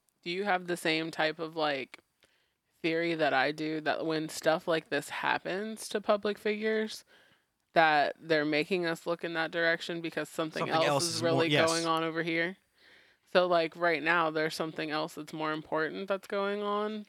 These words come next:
Speaker 1: but they're directing everyone's attention over here.
Speaker 2: Right. What, and what's that thing?
Speaker 1: Right.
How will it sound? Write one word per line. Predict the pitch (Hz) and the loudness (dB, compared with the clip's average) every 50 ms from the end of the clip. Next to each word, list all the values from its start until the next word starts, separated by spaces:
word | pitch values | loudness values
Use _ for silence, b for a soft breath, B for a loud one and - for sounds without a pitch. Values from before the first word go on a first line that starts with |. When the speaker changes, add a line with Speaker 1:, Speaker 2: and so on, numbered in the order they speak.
| _ _ - | _ _ -2
Speaker 1:
but | 160 156 156 | -2 0 0
they're | 165 165 160 | 0 0 0
directing | 156 160 165 160 160 160 - - 165 160 | 0 0 0 0 0 0 -2 -6 -6 -6
everyone's | 156 156 156 156 156 156 151 151 | -6 -6 -6 -6 -8 -8 -8 -10
attention | - - - 156 160 156 - 160 | -10 -8 -8 -8 -8 -8 -10 -10
over | 156 156 160 170 160 | -10 -10 -10 -12 -12
here. | - - - - - - 208 - _ - | -10 -10 -10 -10 -10 -12 -14 -16 _ -10
Speaker 2:
Right. | 127 143 147 117 95 - _ _ - _ _ _ _ _ - 120 | -6 -6 -6 -6 -6 -10 _ _ -20 _ _ _ _ _ -14 -4
What, | 127 156 170 160 135 | 2 4 4 4 4
and | 151 151 147 147 | 2 -2 0 2
what's | 143 165 165 - - - | 4 4 4 4 2 4
that | 165 147 135 135 - _ | 4 6 6 4 2 _
thing? | - 175 151 104 78 - _ _ _ - | -2 -2 -2 -2 -4 -10 _ _ _ -6
Speaker 1:
Right. | - 165 147 | -4 -2 -2